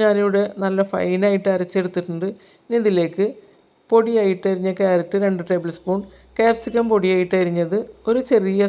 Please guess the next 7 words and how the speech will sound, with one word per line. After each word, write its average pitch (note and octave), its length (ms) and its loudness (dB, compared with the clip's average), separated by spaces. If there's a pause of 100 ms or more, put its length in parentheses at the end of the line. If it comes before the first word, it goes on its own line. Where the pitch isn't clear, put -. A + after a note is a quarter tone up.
സവാള F3+ 420 0
കൊത്തി F#3 260 -4 (100)
അരിഞ്ഞത്, D#3+ 380 -4 (1300)
ഒരു B3+ 180 8
ടീസ്പൂൺ F#3+ 380 -2 (140)
ചില്ലി F3 320 -2
ഫ്ലേക്സ്, E3+ 440 -6